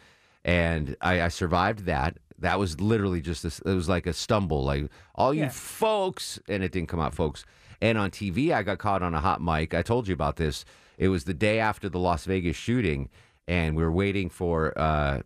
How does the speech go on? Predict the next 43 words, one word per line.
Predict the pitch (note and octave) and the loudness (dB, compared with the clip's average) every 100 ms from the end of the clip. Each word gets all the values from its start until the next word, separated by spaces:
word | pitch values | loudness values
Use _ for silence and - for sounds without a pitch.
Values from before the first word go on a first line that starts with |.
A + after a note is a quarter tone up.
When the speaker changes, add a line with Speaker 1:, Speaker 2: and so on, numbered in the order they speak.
| - | -4
Speaker 1:
the, | E2 | -4
the | D#2 - | 0 -2
cut-ins | - - A#2 F2+ C#2+ | -2 0 2 2 -2
during | - F2 D2+ | -2 0 0
Good | E2+ | -2
Morning | D#2 E2+ D2+ | 0 0 2
America, | D2+ F2+ F#2 | 0 0 -2
and | D2+ | -4
I | D2 | -4
do | D2 E2 | -2 0
a | D2+ | -2
quick | - D#2+ | -2 -4
traffic | - D#2+ D#2 E2 | 0 0 0 -2
report, | D#2+ D#2 D2 - - - - | -2 0 0 -2 -12 -20 -6
and | F2 E2+ D#2 | 0 2 2
I | F#2 | 2
was | F#2 | 0
just, | G2 G2+ - | 0 -4 -2
I | - | 0
was | F#2 F2 | 0 2
on | F#2+ | 2
my | G#2+ G2+ | 2 -2
phone | - G#2 G#2+ F2 | -2 -2 0 -2
just | E2 D#2 | -4 -6
reading | E2+ D#2+ G2 G#2 G2+ E2+ | -4 0 2 2 2 0
the | D2+ | -2
story, | - F2+ G2 F#2 | 0 2 2 2
like, | E2 D#2 D2+ - _ _ _ _ _ _ _ _ - | 2 0 0 -6 _ _ _ _ _ _ _ _ -6
cra-, | - G2+ G#2 | 2 2 2
like, | F#2 F2+ - | 0 -2 -2
just, | G2 F#2+ - | -2 -2 0
I | G#2+ | -2
couldn't | - A#2+ F#2+ | 0 0 0
believe | F2 F2+ G#2 | 0 2 0
what | F2+ D#2+ | 2 0
had | C#2+ | 2
happened | G2 G#2+ F2 | 0 0 -2
with | D2+ | -4
the | C#2+ | -2
mass | E2 E2+ | 0 0
shooting | - F#2 F#2 F2 | 0 -2 0 0
and | D2+ | 0
whatever, | D#2 F2+ E2+ | 0 0 0